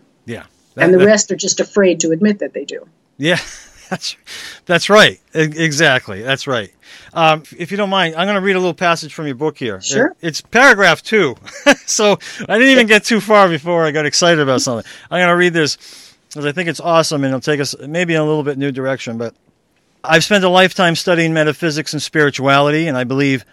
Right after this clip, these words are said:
Speaker 1: unequivocally that there are no good or bad experiences,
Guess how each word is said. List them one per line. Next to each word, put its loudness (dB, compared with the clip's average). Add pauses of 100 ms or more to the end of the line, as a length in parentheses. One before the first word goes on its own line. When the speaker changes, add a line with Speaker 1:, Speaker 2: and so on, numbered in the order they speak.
Speaker 1:
unequivocally -4
that -6
there 0
are -2
no 0
good 0
or -2
bad 0
experiences, -4